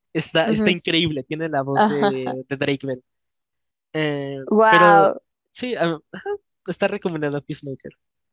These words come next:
Speaker 2: Guau, perfecto. Oye, pues qué bueno, ¿eh?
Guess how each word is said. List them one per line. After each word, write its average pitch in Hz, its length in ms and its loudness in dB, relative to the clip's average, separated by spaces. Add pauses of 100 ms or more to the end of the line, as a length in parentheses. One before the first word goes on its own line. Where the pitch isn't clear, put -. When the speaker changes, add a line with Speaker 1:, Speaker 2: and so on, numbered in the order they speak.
(280)
Speaker 2:
Guau, 190 540 2
perfecto. 190 840 -4
Oye, 220 200 -4
pues 226 220 -2
qué 262 120 -4
bueno, 320 320 -4
¿eh? 247 220 -4